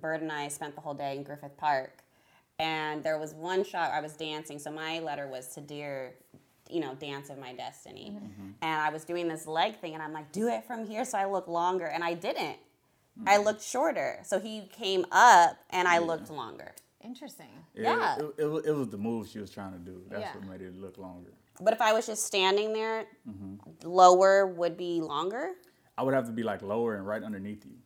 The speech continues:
Speaker 3: like,
Speaker 2: 'Cause
Speaker 3: closer
Speaker 2: it,
Speaker 3: to
Speaker 2: like,
Speaker 3: you.
Speaker 1: Okay.
Speaker 3: But
Speaker 2: It's like
Speaker 3: from
Speaker 2: when you look
Speaker 3: where
Speaker 2: at a
Speaker 3: I was at.
Speaker 2: skyscraper, like, a
Speaker 1: Yeah,
Speaker 2: skyscraper.
Speaker 1: yeah, yeah.
Speaker 3: Yeah, it's just angles.
Speaker 1: Interesting.
Speaker 2: All about the angles.
Speaker 3: All about angles.
Speaker 1: Yeah. Like Drake says, you
Speaker 2: Mm-hmm.
Speaker 1: know? Okay.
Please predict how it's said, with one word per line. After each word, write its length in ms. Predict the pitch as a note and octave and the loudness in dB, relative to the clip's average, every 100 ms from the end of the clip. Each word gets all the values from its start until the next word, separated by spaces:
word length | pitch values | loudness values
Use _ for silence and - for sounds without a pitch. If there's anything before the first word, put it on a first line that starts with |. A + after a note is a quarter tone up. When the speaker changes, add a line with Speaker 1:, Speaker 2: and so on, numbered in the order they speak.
| _ - | _ -14
Speaker 3:
like, 300 | G2 F2+ - | -10 -10 -12
Speaker 2:
'Cause 80 | G#2+ | -8
Speaker 3:
closer 300 | A#2+ B2 A#2 | -4 -4 -6
Speaker 2:
it, 80 | F#2+ | -12
Speaker 3:
to 60 | G2+ | -12
Speaker 2:
like, 80 | G2+ | -14
Speaker 3:
you. 120 | F2 | -6
Speaker 1:
Okay. 380 | F#3 F#3 D3+ D#3 - _ | -4 -4 -8 -10 -16 _
Speaker 3:
But 80 | G2+ | -14
Speaker 2:
It's 80 | - | -8
like 80 | C#4+ | -6
Speaker 3:
from 40 | D4 | -4
Speaker 2:
when 80 | C4+ | -4
you 60 | |
look 80 | C4+ | -4
Speaker 3:
where 100 | G3+ | -4
Speaker 2:
at 40 | G3 | -4
a 20 | |
Speaker 3:
I 20 | |
was 40 | F#3 | -6
at. 140 | A#3+ F#3+ | -8 -10
Speaker 2:
skyscraper, 120 | F3+ - - | -12 -16 -20
like, 200 | G3+ - - - | -20 -20 -20 -20
a 40 | G3+ | -12
Speaker 1:
Yeah, 240 | A3 G3+ D3+ E3+ | 0 2 4 0
Speaker 2:
skyscraper. 140 | E3+ | -4
Speaker 1:
yeah, 220 | F3+ E3+ | 0 0
yeah. 240 | E3 D3 - _ _ _ _ - - | -2 -8 -12 _ _ _ _ -18 -16
Speaker 3:
Yeah, 100 | - - _ _ | -18 -20 _ _
it's 140 | C3+ | -20
just 140 | G2+ - G#2 | -20 -20 -18
angles. 420 | F2+ G#2 - _ _ _ _ - | -20 -20 -20 _ _ _ _ -20
Speaker 1:
Interesting. 280 | A3+ G#3+ A3+ | -14 -8 -8
Speaker 2:
All 60 | |
about 220 | A#3 G#3+ G#3 | -8 -10 -12
the 60 | |
angles. 320 | E3 G3+ G3+ - | -18 -16 -16 -12
Speaker 3:
All 160 | G#2+ | -12
about 240 | G#2 G#2 G2 | -10 -12 -12
angles. 500 | F#2+ F#2 - _ _ _ - | -16 -16 -20 _ _ _ -20
Speaker 1:
Yeah. 260 | E3+ F#3+ - - _ _ _ G3+ - _ _ _ - | -16 -16 -18 -20 _ _ _ -20 -20 _ _ _ -18
Like 200 | E3+ D#3+ | -16 -16
Drake 240 | - C#3+ - | -20 -20 -20
says, 160 | - G3 | -20 -20
you 60 | F#3 | -18
Speaker 2:
Mm-hmm. 160 | F3 F3+ | -18 -18
Speaker 1:
know? 560 | F3+ G3+ _ _ - | -18 -20 _ _ -20
Okay. 120 | G3 | -20